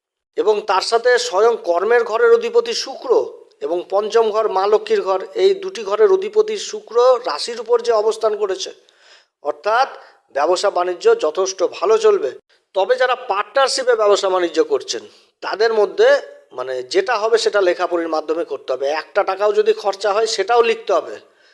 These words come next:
নয়তো হিসাবে ডিস্টার্ব হবে এবং নিজেদের মধ্যে মনোমালিন্য হবে। কিন্তু লাভ হবে প্রচুর, এই ডিসেম্বর মাসে অনেক অর্থকড়ি উপার্জন করতে পারবে এই মকর রাশি।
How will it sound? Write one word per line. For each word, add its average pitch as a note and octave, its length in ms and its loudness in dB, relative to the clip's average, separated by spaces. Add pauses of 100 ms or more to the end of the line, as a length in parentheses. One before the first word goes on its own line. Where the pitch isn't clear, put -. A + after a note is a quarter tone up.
(220)
নয়তো E3+ 300 0
হিসাবে F3 420 2
ডিস্টার্ব F3 400 -4
হবে A#3 160 2
এবং G3 200 2
নিজেদের E3 300 0
মধ্যে D#3+ 220 -2
মনোমালিন্য C#3+ 560 -6
হবে। A#2+ 200 -14 (460)
কিন্তু C#3+ 260 -2
লাভ F#3 480 0
হবে G#3+ 240 4
প্রচুর, F#3+ 560 0
এই C#3+ 120 0
ডিসেম্বর F3 440 -2
মাসে F#3+ 380 0 (460)
অনেক G3+ 360 0
অর্থকড়ি G3 520 0
উপার্জন F#3 420 0
করতে F3+ 300 -4
পারবে G3 440 2 (340)
এই D3+ 140 0
মকর D3+ 400 -2
রাশি। C3 280 -4